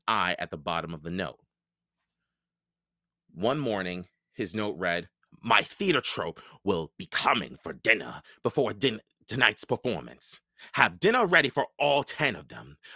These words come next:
by the time they arrive at seven o'clock. Buy, buy the food,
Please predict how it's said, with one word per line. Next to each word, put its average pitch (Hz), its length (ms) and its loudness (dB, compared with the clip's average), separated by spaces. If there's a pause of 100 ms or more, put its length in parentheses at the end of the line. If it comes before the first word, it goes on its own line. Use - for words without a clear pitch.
by 127 100 10
the 120 80 2
time 160 360 6
they 143 100 6
arrive 117 420 0
at - 100 -12
seven 104 300 -4
o'clock. - 540 -12 (320)
Buy, 113 180 4 (180)
buy 120 220 6
the 190 80 -6
food, 247 440 0